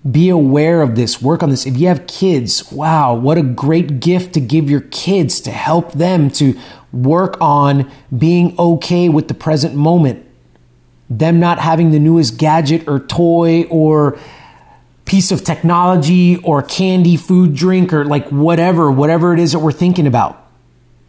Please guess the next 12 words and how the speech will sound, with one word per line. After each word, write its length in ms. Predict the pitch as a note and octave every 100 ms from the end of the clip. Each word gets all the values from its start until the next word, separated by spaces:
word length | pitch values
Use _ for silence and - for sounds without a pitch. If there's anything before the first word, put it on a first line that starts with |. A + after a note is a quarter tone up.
| _ _ _ _ _ _ _ _ _ -
Can 180 | F3 F3
we 120 | F3+
do 240 | D3+ F#3
that? 420 | D#3 A2+ - - _ _ _ _ _ _ _ _ -
So, 460 | - G#3+ B2 - - _ _ _ -
in 160 | D3+
closing, 800 | - G3 C#4 F3+ E3 G3+ - - - _ _ _ _ _ _ _ _ - -
I 220 | C3 F3
wish 340 | D#3 E3+ F3
I 220 | D#3 D#3+
was 760 | F3 E3 D3+ A2 C#3+ C#3+ - - _ _ _ _ _ _ _ _ _ _
exactly 1120 | G#2+ G#2 G2+ B2 F3 F#3+ F#3 F#3 F#3+ F#3+ F#3+